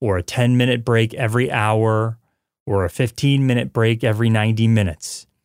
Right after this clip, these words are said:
It's not as much about the length of time between your breaks as it is about taking the breaks themselves. Five minutes to stand, stretch, drink a glass of water can do wonders for your focus and your productivity.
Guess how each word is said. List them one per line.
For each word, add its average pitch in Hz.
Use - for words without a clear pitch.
It's 117
not 120
as 143
much 156
about 143
the 127
length 123
of -
time 120
between 147
your 165
breaks 175
as 113
it 113
is 120
about 107
taking 135
the 117
breaks 101
themselves. -
Five 107
minutes 120
to 113
stand, 135
stretch, -
drink 120
a 110
glass 113
of 104
water 120
can 113
do 107
wonders 104
for -
your 92
focus 113
and 110
your 98
productivity. 95